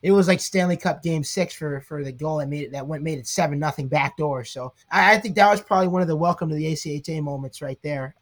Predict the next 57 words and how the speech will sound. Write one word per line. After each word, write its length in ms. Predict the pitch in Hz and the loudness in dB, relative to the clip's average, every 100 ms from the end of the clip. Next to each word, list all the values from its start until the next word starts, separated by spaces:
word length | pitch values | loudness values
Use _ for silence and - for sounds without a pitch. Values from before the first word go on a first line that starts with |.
| _ | _
The 400 | 139 156 143 135 135 | -4 -4 -2 -4 -4
biggest 300 | 156 156 190 | -4 -4 -4
thing 140 | 160 | -4
was 120 | 139 | -6
just 160 | 143 - | -10 -6
how 360 | 170 165 139 - | -2 -2 -2 -2
good 260 | 165 147 | -2 -4
the 60 | 143 | -6
hockey 360 | 151 151 - 127 | -6 -6 -8 -14
was. 320 | 113 - - _ | -16 -18 -20 _
Played 240 | - 220 196 | 0 2 4
a 40 | |
couple 280 | - 202 170 | 2 0 0
D 180 | 151 170 | -2 -4
three 260 | - 175 | -4 -6
teams 260 | 175 175 147 | -4 -4 -4
since 140 | 156 | -6
I've 180 | 151 127 | -6 -6
been 140 | 165 165 | -4 -4
here, 240 | 151 139 | -4 -6
and 140 | 139 | -8
I'm, 180 | 143 139 151 | -8 -8 -10
I 80 | |
can 180 | 156 139 | -12 -12
tell 280 | 120 185 175 | -8 -2 0
you 120 | 151 123 | -2 -6
that 240 | 120 - 135 | -10 -14 -8
the 160 | 147 | -2
A 60 | 175 | -2
C 200 | - 143 | -2 -4
H 200 | 143 - | -6 -6
A 320 | 151 139 120 _ | -6 -6 -10 _
level 380 | 127 156 131 123 | -6 -6 -6 -10
is 220 | 117 117 | -14 -12
literally, 440 | 127 160 151 135 143 | -4 -2 0 -2 -4
like, 200 | 143 - _ _ - | -6 -8 _ _ -4
they're 300 | 165 185 151 | 0 2 0
obviously 520 | 160 175 160 151 139 - | 0 -2 -2 -6 -8 -10
the, 100 | 139 - | -18 -16
some 240 | - 151 | -8 -6
Division 320 | 139 143 135 | -4 -6 -8
three 180 | 117 131 | -8 -12
teams 260 | - 131 120 | -10 -12 -12
are 100 | 117 | -12
really, 340 | 120 139 131 | -6 -4 -2
really 180 | 131 127 | -4 -6
good, 380 | 127 147 160 160 _ - | -4 -2 -2 -4 _ -8
and 100 | 139 | -4
there's 220 | 143 - | -2 0
some 160 | 151 | -2
Division 300 | 135 143 143 | -2 -2 -4
three 180 | 143 139 | -6 -8
teams 220 | - 135 | -6 -8
that 80 | 123 | -6
aren't 180 | 127 151 | -6 -4
so 180 | - 160 | -4 -4
good. 320 | 165 180 | -2 -2